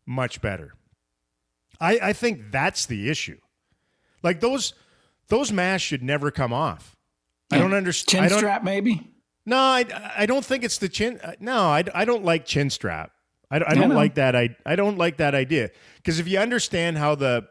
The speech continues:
Speaker 1: modern mask works, it, it's a, it's a hybrid, right? 'Cause it's a cage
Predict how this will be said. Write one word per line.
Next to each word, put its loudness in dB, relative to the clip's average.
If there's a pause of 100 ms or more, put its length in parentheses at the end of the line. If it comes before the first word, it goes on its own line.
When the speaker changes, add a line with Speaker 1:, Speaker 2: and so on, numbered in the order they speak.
Speaker 1:
modern 0
mask -4
works, -6 (800)
it, 0
it's -2
a, 0
it's -4
a 0
hybrid, -2
right? -2
'Cause -4
it's -8
a -10
cage -6